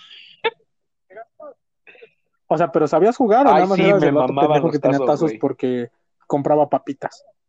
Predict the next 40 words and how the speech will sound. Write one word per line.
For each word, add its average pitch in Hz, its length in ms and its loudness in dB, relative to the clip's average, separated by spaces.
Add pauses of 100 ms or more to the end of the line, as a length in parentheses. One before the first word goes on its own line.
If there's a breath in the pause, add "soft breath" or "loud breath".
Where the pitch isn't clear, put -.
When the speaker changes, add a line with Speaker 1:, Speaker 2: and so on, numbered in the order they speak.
Speaker 2:
Claro 202 220 0
que 185 100 -6
sabía 175 220 2
Speaker 1:
No, 196 100 2
Speaker 2:
jugar, 190 200 4
güey, 208 140 4
Speaker 1:
güey, 220 60 2
Speaker 2:
era 185 100 0
Speaker 1:
es 185 60 -10
Speaker 2:
una - 80 2
Speaker 1:
que 135 40 0
por 139 100 2
Speaker 2:
verga, 170 140 2
y - 20 4
Speaker 1:
todo 254 80 2
Speaker 2:
me 247 60 2
Speaker 1:
lo 185 60 2
Speaker 2:
la 127 60 0
Speaker 1:
que 151 60 0
has 156 60 2
Speaker 2:
siguen 185 120 -4
Speaker 1:
dicho 180 100 -4
en - 40 2
este 127 100 0
Speaker 2:
pelando. 139 180 0
Speaker 1:
capítulo, 147 200 0
estoy 151 200 -4
seguro 156 340 2
que - 120 -6
eras 151 180 0
incluso 135 340 -2
al 139 100 -6
que 135 80 -2
le 127 100 0
quitaban 139 380 -2
los 127 120 -6
tazos 131 300 -2
en 127 120 -10
el 123 100 -10
recreo. - 300 -16